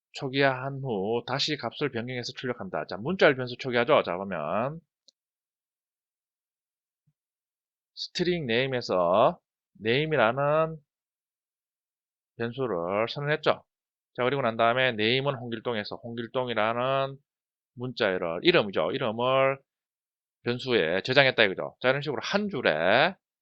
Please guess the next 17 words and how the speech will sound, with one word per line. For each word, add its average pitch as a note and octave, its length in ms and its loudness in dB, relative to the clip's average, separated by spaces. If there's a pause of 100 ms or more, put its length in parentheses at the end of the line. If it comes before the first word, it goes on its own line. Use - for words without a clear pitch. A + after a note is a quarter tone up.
(220)
바로 G#2+ 680 2 (140)
선언으로 A#2+ 380 -10
바로 G2 180 -4
초기화를 A#2+ 340 0
할 B2 80 -4
수 C3 80 -12
있다 F2+ 160 -8
이거죠. F2 300 -8 (380)
자, D3+ 120 4
그리고 D3 380 6
프린트라인에서 C3+ 640 -4
이름은 C3 460 0
해서 B2 460 0
네임을 A#2+ 280 0
출력하죠. B2+ 360 -4
그러면 D3 480 -4 (360)
홍길동이죠. D#3 720 4